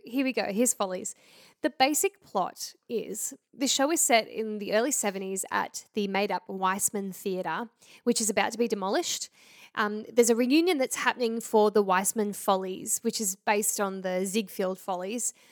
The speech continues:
So the Weissman Follies is a revue show that was held sort of between the world wars,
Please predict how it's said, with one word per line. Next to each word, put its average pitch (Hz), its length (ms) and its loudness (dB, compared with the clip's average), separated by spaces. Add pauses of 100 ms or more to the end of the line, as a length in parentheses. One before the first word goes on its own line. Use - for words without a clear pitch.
(120)
So 214 440 2 (120)
the 240 80 4
Weissman 240 380 0
Follies 214 340 -2
is 202 140 -2
a 196 80 0
revue 208 340 0
show 196 400 2
that 196 100 -10
was 208 120 -4
held 220 260 2
sort 208 140 -4
of 190 80 -8
between 226 420 -2
the 214 200 2
world 196 340 0
wars, 196 600 -2